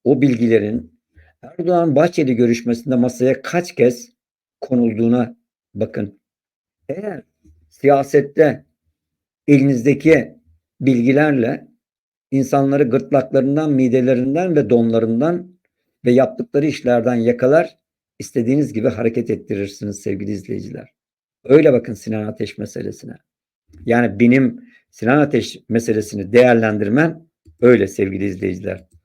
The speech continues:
Ve gelelim şimdi bir başka olaya. Bu arada, bu arada sevgili izleyiciler,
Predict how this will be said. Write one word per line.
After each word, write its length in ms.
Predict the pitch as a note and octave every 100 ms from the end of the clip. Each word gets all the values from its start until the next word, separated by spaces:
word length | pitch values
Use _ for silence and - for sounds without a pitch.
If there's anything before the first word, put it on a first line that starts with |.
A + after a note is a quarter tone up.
| _ _ _ _ -
Ve 420 | E3 F#3+ F#3 - _ _ _ _ _ _ _ _ _ _ _ _ _ _ _ _ -
gelelim 480 | B2 A2+ A#2 C3+ C#3+
şimdi 540 | A#2 G#2 G#2 D3 D3 -
bir 160 | G#2+
başka 300 | G2+ G2+ -
olaya. 460 | A#2 G2 A#2 C#3+ - _
Bu 140 | B2 F#3+
arada, 440 | G3+ A#2+ C3 - _ -
bu 120 | A#2+
arada 260 | D#3 A#2 G2+
sevgili 340 | - G2+ A2
izleyiciler, 560 | G#2+ F2+ F2+ - -